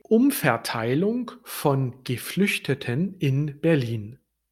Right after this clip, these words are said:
Distribution of refugees in Berlin.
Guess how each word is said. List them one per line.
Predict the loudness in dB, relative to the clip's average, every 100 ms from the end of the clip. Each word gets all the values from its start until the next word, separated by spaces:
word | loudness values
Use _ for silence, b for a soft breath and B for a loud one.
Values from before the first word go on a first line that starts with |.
| _ _ b b b b b b
Distribution | -4 -4 -4 0 2 2 2 -2
of | -2 -4
refugees | -2 -2 0 -4 -2 -4 -4
in | -4 -2
Berlin. | -4 -6 -10 -12